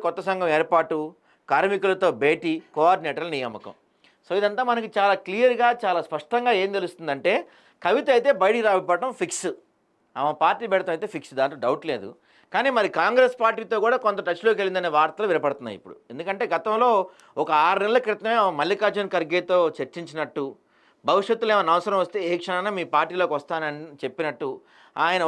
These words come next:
ఓకే అన్నట్టు కూడా గతంలో కొన్ని కథ-, పద-, కొన్ని కథనాలు వచ్చాయి. So దానికి బలం చేకూరుస్తూ ఇప్పుడు ఆంధ్రజ్యోతిలో ఈ ఐటెం వచ్చింది. అంటే కవిత కాంగ్రెస్ పార్టీ టచ్లో ఉన్నారు, కానీ ప్రస్తుతానికి ఇప్పుడు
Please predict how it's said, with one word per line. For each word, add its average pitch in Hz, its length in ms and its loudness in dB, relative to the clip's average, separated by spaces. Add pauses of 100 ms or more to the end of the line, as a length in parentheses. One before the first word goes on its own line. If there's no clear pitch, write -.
ఓకే 208 220 -2
అన్నట్టు 180 280 -2
కూడా 233 120 0 (100)
గతంలో 185 400 -2
కొన్ని 165 180 -8 (420)
కథ-, 185 220 -2 (120)
పద-, 180 200 -4 (260)
కొన్ని 175 220 0
కథనాలు 196 320 4
వచ్చాయి. - 240 -14 (580)
So 185 60 2 (160)
దానికి 240 320 2
బలం 233 240 4
చేకూరుస్తూ 190 500 0 (440)
ఇప్పుడు 185 260 2
ఆంధ్రజ్యోతిలో 226 600 2 (160)
ఈ - 20 2 (160)
ఐటెం 175 240 -2
వచ్చింది. 90 280 -14 (260)
అంటే 220 180 2 (600)
కవిత 233 260 0 (260)
కాంగ్రెస్ 185 300 0
పార్టీ 190 200 0
టచ్లో 180 300 0 (100)
ఉన్నారు, 160 340 2 (480)
కానీ 208 160 0 (100)
ప్రస్తుతానికి 196 540 0
ఇప్పుడు 226 200 2